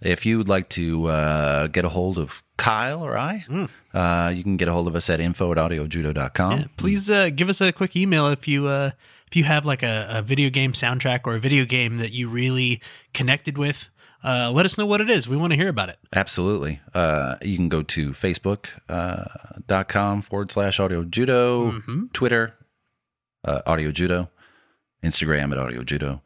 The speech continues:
Speaker 2: Mm-hmm.
Speaker 1: Uh, you can go to our Patreon account at patreon dot com forward slash Audio Judo. And,
Speaker 2: Yeah.
Speaker 1: and, uh, we'll probably end up having to put some, some bonus <laughs> content up talking about video games and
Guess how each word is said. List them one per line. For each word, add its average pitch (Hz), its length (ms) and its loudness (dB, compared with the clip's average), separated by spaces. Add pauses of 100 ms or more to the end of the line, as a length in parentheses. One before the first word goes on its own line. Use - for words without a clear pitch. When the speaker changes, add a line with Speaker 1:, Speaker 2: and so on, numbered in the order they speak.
(120)
Speaker 2:
Mm-hmm. 123 240 -6
Speaker 1:
Uh, 76 180 2
you 69 80 -2
can 85 100 -4
go 76 80 0
to 71 200 -4
our 69 180 0
Patreon 117 440 -2
account 123 380 -2
at 82 300 -6
patreon 98 380 -2
dot 90 180 0
com 101 220 0
forward 110 320 -2
slash 85 300 0
Audio 87 300 -2
Judo. 107 420 2
And, 73 100 0
Speaker 2:
Yeah. 165 180 -2
Speaker 1:
and, 78 380 0
uh, 76 360 0
we'll 92 140 0
probably 104 600 -2 (360)
end 95 200 2
up 90 140 0
having 90 300 0
to 82 60 -4
put - 300 -4
some, 76 400 -2 (560)
some 87 220 0
bonus 98 340 2
<laughs> - 0 -
content 107 560 0 (100)
up 101 240 0 (960)
talking 101 240 2
about 95 180 0
video 87 260 0
games 82 280 -2
and 80 440 0